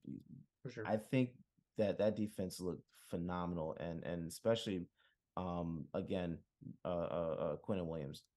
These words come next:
Speaker 2: Not, not, we're not even talking about Sauce Gardner yet, right? But I, I do believe that, um, you know, he played a very good game as well. I'm impressed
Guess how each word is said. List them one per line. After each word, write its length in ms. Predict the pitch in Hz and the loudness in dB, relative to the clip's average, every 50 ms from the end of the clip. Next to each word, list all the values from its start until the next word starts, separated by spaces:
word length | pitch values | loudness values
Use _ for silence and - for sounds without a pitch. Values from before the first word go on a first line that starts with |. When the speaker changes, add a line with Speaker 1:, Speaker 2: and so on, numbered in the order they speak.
| _ _ _ _ - | _ _ _ _ -2
Speaker 2:
Not, 200 | - 113 117 139 | 0 2 4 6
not, 140 | 156 131 147 | 6 6 6
we're 80 | 202 | 6
not 60 | 220 175 | 6 6
even 100 | 113 98 | 6 4
talking 140 | 110 104 90 | 2 0 0
about 100 | 78 - | 0 0
Sauce 200 | - 90 87 85 | 0 -2 -2 0
Gardner 280 | - 95 98 90 69 62 | 2 2 2 2 0 -2
yet, 240 | 67 69 67 69 69 - _ _ _ _ _ _ _ - | -4 -4 -4 -4 -6 -10 _ _ _ _ _ _ _ -4
right? 300 | - 85 87 95 95 - - - | -2 0 2 2 0 0 -4 -8
But 260 | - 101 98 104 104 98 | -8 -4 0 2 2 4
I, 500 | 101 98 95 - - - - - - 107 | 2 2 0 -4 -8 -12 -4 0 2 2
I 40 | 107 | 2
do 200 | 98 104 117 123 | 2 2 2 2
believe 540 | 110 110 101 92 101 98 101 98 92 - - | 2 2 2 0 0 0 0 0 -2 -2 0
that, 360 | 92 90 87 87 87 85 - - - | 0 2 2 2 0 -2 -4 -6 -6
um, 540 | 87 87 85 85 85 85 85 85 80 76 - - _ _ _ _ _ _ | -4 -4 -2 -4 -4 -4 -6 -6 -8 -10 -12 -16 _ _ _ _ _ _
you 120 | - 104 92 | -6 -4 -2
know, 160 | 85 78 73 - | -2 -2 -4 -4
he 140 | - 104 | -4 -6
played 320 | - - - 92 90 87 - | -6 -4 -4 -4 -2 -2 -4
a 60 | 78 | -6
very 340 | 82 - - 82 82 82 80 | -6 -6 -4 -4 -4 -4 -4
good 200 | 80 82 82 73 | -6 -6 -6 -6
game 220 | 78 80 76 78 | -6 -6 -6 -6
as 140 | 76 73 82 | -6 -6 -6
well. 360 | 87 82 80 80 80 76 - _ _ _ _ _ _ _ _ - | -4 -4 -2 -2 -4 -6 -8 _ _ _ _ _ _ _ _ 2
I'm 200 | 117 156 196 208 | 4 6 6 6
impressed 720 | 190 151 147 - - 113 82 - - - - - - - | 4 4 2 2 2 2 2 2 -2 -10 -12 -12 -16 -20